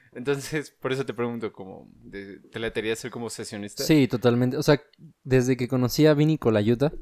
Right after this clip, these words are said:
Speaker 1: Ajá, sí, sí, sí.
Speaker 2: eh, como que yo traté de ser como ese perfil, de que, mm, abarcar la mayoría de los géneros posibles, eh, porque me gustan, uno,
Speaker 1: Ajá.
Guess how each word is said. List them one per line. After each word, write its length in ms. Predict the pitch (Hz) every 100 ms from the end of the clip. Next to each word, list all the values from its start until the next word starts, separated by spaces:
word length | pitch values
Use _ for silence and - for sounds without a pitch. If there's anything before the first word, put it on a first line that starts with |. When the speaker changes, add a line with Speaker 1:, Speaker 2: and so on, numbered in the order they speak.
| - 113
Speaker 1:
Ajá, 260 | 107 113
sí, 120 | 120
sí, 40 | 107
sí. 100 | 104
Speaker 2:
eh, 1000 | 101 101 98 98 98 98 98 98 95 98 - -
como 240 | 117 107
que 160 | 117 104
yo 300 | 123 123 - _ _ -
traté 320 | 117 107 123
de 80 | 120
ser 240 | - 117
como 280 | 120 113 107
ese 200 | 107 123
perfil, 480 | 113 101 - 113 170 _ _ _ _ _ _ _ -
de 420 | 113 110 107 101
que, 180 | 110 98
mm, 960 | - - 131 - - 139 - - - 123
abarcar 460 | 131 123 - 135
la 100 | 151
mayoría 400 | 147 120 113 120
de 60 | 131
los 140 | 127 -
géneros 340 | 117 120 113
posibles, 760 | 127 - 113 127 139 - - _ 240 - - 73
eh, 500 | 113 104 101 98 104
porque 200 | - 107
me 120 | 123 117
gustan, 380 | 139 - 165
uno, 280 | 139 143 220 _ _
Speaker 1:
Ajá. 280 | 120 120 139